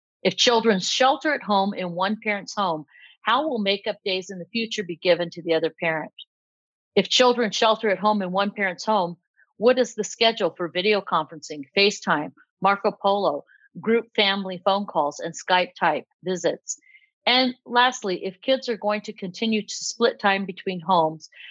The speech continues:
set up a consistent schedule that is stable at both residents. If not exchanging, then consider a schedule that both parents have input into. The new sh-, schedule should include hygiene,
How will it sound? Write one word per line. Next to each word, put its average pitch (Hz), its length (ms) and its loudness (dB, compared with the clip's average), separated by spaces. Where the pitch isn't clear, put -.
set 233 300 2
up 233 140 2
a 185 120 -4
consistent 226 760 -6
schedule 180 480 0
that 160 120 -6
is 156 140 -10
stable 202 400 2
at - 100 -2
both 175 280 0
residents. 170 600 -2
If 185 200 0
not 214 320 4
exchanging, 185 840 -2
then 208 140 2
consider 247 720 0
a 196 140 4
schedule 190 720 0
that 170 240 0
both 214 260 4
parents 208 340 0
have 175 260 0
input 190 420 -4
into. 151 440 -10
The 190 80 4
new 233 260 6
sh-, - 200 -2
schedule 190 840 0
should 220 220 2
include 214 520 2
hygiene, 226 720 0